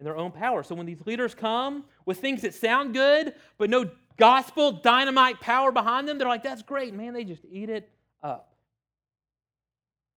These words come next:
So to summarize, these men and their followers, they see their religious activity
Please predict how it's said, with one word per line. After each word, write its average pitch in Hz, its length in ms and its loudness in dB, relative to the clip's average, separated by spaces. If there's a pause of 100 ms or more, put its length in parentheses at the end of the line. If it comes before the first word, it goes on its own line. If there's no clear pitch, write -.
So 185 80 -6
to 170 60 -14
summarize, 202 380 -2 (200)
these 170 200 -14
men 190 360 -6
and 214 220 -6
their 208 240 0 (220)
followers, 170 680 -4 (540)
they 156 100 -12
see 233 380 -10
their 220 140 2
religious 175 460 -4
activity 208 640 -10